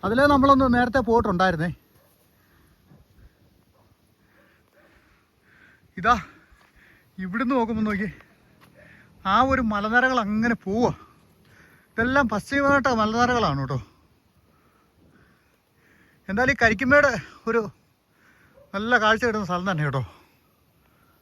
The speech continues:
അവിടെ കണ്ടോ ആ മലനിരകളൊക്കെ ഇങ്ങനെ ചാഞ്ഞും ചെരിഞ്ഞും മറിഞ്ഞൊക്കെ കിടക്കുന്ന നോക്കി.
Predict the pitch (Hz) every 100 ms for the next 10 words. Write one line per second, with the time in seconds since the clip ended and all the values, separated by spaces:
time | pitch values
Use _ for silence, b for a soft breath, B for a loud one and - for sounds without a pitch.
0 | _ _ _ _ _ _ _ _ _ _
1 | b b b - 196 247 208 180 185 175
2 | 202 214 214 185 196 208 139 - - 185
3 | 220 226 208 196 208 208 - _ _ _
4 | b b b _ 185 190 220 208 190 180
5 | 202 190 160